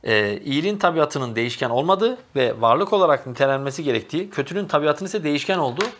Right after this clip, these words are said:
ve yokluk olarak nitelenmesi gerektiği söylenir. Demin de ben söylemiştim.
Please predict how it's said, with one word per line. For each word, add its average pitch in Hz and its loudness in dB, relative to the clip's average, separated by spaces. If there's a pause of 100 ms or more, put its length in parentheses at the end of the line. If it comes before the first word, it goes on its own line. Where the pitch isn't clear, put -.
(140)
ve 147 4
yokluk 135 -2
olarak 120 2
nitelenmesi 127 -6
gerektiği 107 -4
söylenir. 113 -2
Demin 175 -2
de 185 0
ben 165 2
söylemiştim. 147 -6